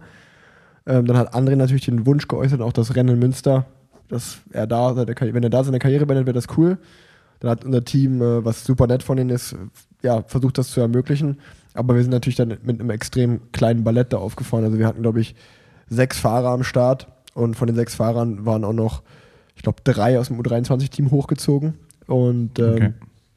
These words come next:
Speaker 1: dann waren wir schon, sag ich mal, nur drei richtige Profifahrer aus dem Team. <coughs> Und, äh, also dafür haben wir uns auch noch echt gut geschlagen. Aber da muss man wissen, normalerweise ist der Münster dann Giro ein Rennen, das ist, äh,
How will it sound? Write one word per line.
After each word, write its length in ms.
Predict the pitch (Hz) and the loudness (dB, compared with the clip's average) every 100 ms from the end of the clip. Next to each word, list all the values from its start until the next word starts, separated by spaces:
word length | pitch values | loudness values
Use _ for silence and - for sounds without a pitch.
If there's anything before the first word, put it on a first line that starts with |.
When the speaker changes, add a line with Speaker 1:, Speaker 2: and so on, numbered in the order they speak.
| _ - | _ -10
Speaker 1:
dann 240 | - 110 110 | -4 -4 0
waren 160 | 104 | 2
wir 60 | 113 | 2
schon, 120 | 123 | 2
sag 80 | 120 | 0
ich 60 | 120 | 0
mal, 100 | 123 | 2
nur 120 | 120 | 2
drei 420 | 117 117 120 120 - | 0 0 2 0 -2
richtige 360 | 139 - 139 131 | -6 -2 0 0
Profifahrer 720 | - 135 143 - 135 143 151 - - - | 0 0 0 2 2 2 -2 -6 -20 -16
aus 220 | - 127 - | -6 -6 -4
dem 100 | 117 | -2
Team. 300 | 147 180 - - - - - - - | 0 0 -2 -12 -18 -16 -16 -16 -2
<coughs> 500 | 247 - 220 143 - | 0 2 2 0 -4
Und, 360 | 120 123 123 120 | -2 0 0 0
äh, 260 | 117 113 107 - _ _ _ _ - | 2 2 -2 -8 _ _ _ _ -12
also 180 | 117 113 | -4 -2
dafür 280 | 107 107 123 | 0 2 2
haben 60 | |
wir 40 | 120 | 0
uns 140 | - - - - - | -2 -10 -20 -20 -4
auch 100 | 135 | 0
noch 200 | 123 - | 0 0
echt 140 | 127 | -2
gut 140 | 143 135 | -2 -2
geschlagen. 380 | 139 135 127 | 0 2 2
Aber 100 | 123 | 2
da 80 | 117 | 0
muss 160 | 127 - | 0 0
man 160 | 135 127 | 0 0
wissen, 340 | 135 139 135 - - - - | 0 -2 -4 -8 -20 -20 -4
normalerweise 640 | 120 117 151 180 151 156 143 | 0 2 2 2 2 2 2
ist 180 | 147 135 | 0 0
der 60 | |
Münster 340 | 131 151 - 127 | 0 0 0 0
dann 140 | 123 | 0
Giro 280 | 123 131 127 | 0 0 0
ein 80 | 113 | 0
Rennen, 360 | 120 139 135 - _ _ _ _ _ _ _ _ _ _ _ _ | 0 0 0 -6 _ _ _ _ _ _ _ _ _ _ _ _
das 180 | 117 120 | -6 -2
ist, 420 | 160 156 - - | 0 0 -2 -2
äh, 400 | 165 143 135 131 | 2 4 6 4